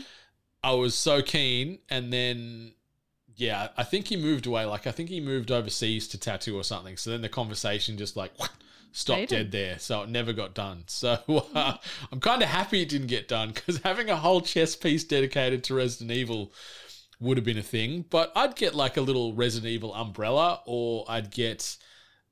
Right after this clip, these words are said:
Speaker 1: uh, yeah, something to do with Horizon, whether it be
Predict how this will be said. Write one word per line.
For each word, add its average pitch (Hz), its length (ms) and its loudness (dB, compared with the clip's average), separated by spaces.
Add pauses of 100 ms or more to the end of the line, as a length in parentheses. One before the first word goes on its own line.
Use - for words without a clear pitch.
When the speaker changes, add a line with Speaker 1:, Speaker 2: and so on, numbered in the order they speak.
Speaker 1:
uh, 117 560 0
yeah, 131 160 2
something 123 420 -2
to 123 120 -2
do 113 140 0
with 107 140 -2
Horizon, 120 540 2
whether 110 280 -2
it 101 140 -12
be 104 400 -4